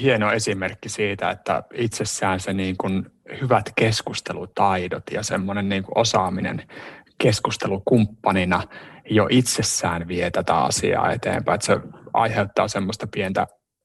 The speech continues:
dominoefektiä, että, että jos tästä on kiinnostunut tästä aiheesta ja, ja pystyy sitä omaa keskustelua kehittämään, niin se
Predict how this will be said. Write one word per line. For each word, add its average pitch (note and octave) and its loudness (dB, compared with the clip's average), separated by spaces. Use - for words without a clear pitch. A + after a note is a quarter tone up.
dominoefektiä, G#2 2
että, - -4
että G#2 -2
jos G#2 0
tästä A2+ 0
on G#2 0
kiinnostunut G#2+ 0
tästä - -2
aiheesta G2+ 0
ja, G2+ 4
ja G#2 4
pystyy A#2 4
sitä G#2 2
omaa G#2+ 4
keskustelua G2 -6
kehittämään, G2 -4
niin F#2+ -2
se G2 0